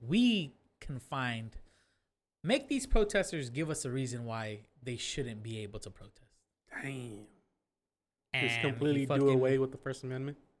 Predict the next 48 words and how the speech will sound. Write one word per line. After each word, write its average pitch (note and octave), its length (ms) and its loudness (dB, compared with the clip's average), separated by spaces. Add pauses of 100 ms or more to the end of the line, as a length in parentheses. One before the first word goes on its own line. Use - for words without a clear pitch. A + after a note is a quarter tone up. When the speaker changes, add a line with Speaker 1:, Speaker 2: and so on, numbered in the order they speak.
(140)
Speaker 1:
And A2+ 140 -8
just A2 180 -6
say, A#2+ 200 0
"You A#2+ 120 -2
know B2+ 140 -2
what? D3+ 320 -2
No A#2+ 160 -6
more B2 220 -4
right B2+ 180 -2
to - 80 -4
protest. D3 500 -2 (200)
You C3+ 100 -2
guys D3 220 4
have B2+ 120 2
lost D#3 360 4
it. - 80 -14 (160)
You B2 120 -2
guys B2+ 140 0
are B2 60 -2
burning G3+ 340 4
down F3+ 240 4
cities." D3+ 460 -2 (680)
Both F#3 260 12
sides D#4+ 300 6
have A3 140 4
shown, A#3+ 400 4 (600)
well, F#3+ 360 8 (680)
they F#3 120 6
didn't G3+ 200 8
burn D#3 180 6
down C#3+ 160 2
the A#2 60 -6
Capitol A#2 320 0
building, A2 260 -6 (320)
but F3 420 8 (180)
both E3+ 420 6
Speaker 2:
There E3 160 10
was F#3 160 10
pipe A#3 260 6
bombs D3+ 380 6
found D#3+ 360 4
inside C#3+ 300 2
the C#3 60 0
Capitol. C3 320 2
Speaker 1:
There - 20 0
was. D3+ 460 2
Speaker 2:
Two. D#3+ 240 10
Speaker 1:
Oh, D#3 100 4